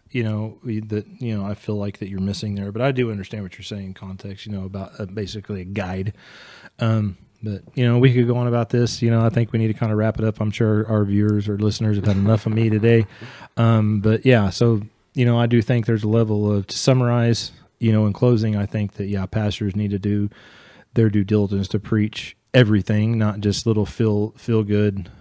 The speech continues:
uh, make you feel good on Sunday morning messages. You need to be feeling comfortable every once in a while. Teach,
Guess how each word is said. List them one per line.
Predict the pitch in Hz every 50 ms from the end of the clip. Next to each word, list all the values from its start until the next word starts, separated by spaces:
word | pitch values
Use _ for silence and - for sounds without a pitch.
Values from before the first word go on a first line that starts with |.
| - 170
uh, | 120 101 104
make | 104 107 107 - -
you | 107
feel | 101 - 120 113 107
good | 104 104 101
on | 101 101
Sunday | - - 113 107 104
morning | 101 104 107 107 101 101
messages. | 101 104 98 - - - 101 101 98 98 92
You | 98
need | 98 98 95 92
to | 87 - -
be | 107 98
feeling | 92 - - 110 101 98 92 90
comfortable | - 107 101 - 107 107
every | 107 101 101 101
once | 101 104 101 -
in | 104 101
a |
while. | 101 98 101 101 98 -
Teach, | - 113 101 - -